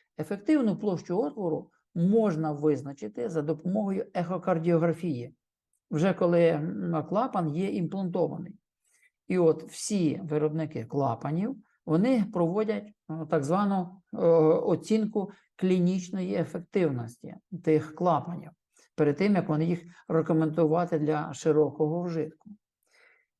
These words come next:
І нашим, е, завданням є, е, подивитися, е, е, бо для кожного розміру є своя ефективна площа отвору,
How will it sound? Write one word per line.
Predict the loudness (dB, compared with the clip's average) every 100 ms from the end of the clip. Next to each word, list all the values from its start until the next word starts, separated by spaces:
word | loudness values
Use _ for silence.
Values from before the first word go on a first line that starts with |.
| _
І | 0 4 4 2 -8 _ _ _ _ -2
нашим, | 0 2 0 -2 -4 -6 -10 0
е, | 2
завданням | 4 2 2 0 0 -2 -4 -6 -4
є, | 0 4 4
е, | 2 -4 -4 -6 -2
подивитися, | 2 4 4 2 -4 -8 -14 _ _ _ _ 0
е, | 4
е, | 4 2 -10 -10 -6 -6 -6 -10 _
бо | -6 0 2 4
для | 4 4
кожного | 4 4 4 4
розміру | 4 2 2 2
є | 0
своя | 0 -2 2 2 0 -2
ефективна | -4 -4 -4 -2 -2 -4
площа | 0 0 2 -2
отвору, | -2 0 0 0 -2